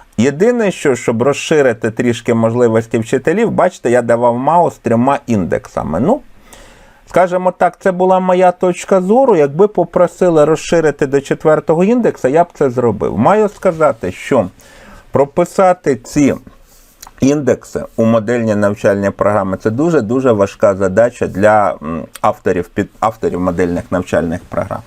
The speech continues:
І оскільки терміни нам були дані дуже стисли, дуже стислі, то,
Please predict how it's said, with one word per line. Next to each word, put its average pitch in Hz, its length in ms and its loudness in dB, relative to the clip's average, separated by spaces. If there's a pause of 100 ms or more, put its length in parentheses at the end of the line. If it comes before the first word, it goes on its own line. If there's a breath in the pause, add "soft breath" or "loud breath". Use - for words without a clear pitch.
(460 loud breath)
І 110 80 0
оскільки 180 480 0
терміни 151 600 0
нам 139 340 0
були 135 280 2
дані 139 440 0
дуже 127 440 0
стисли, 165 680 0
дуже 120 440 0
стислі, 87 600 -4 (140)
то, 110 300 0